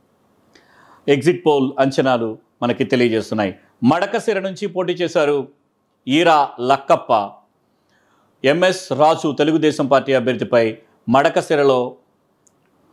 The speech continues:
వైసీపీ అభ్యర్థి ఈరా లక్కప్ప స్పష్టమైన మెజారిటీతోటి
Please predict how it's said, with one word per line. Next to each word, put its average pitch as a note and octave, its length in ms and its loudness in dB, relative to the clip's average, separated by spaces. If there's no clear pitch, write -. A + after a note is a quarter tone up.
వైసీపీ D#3 520 2
అభ్యర్థి B2 360 0
ఈరా E3+ 160 4
లక్కప్ప C3 400 0
స్పష్టమైన D#3 560 -2
మెజారిటీతోటి C3 540 0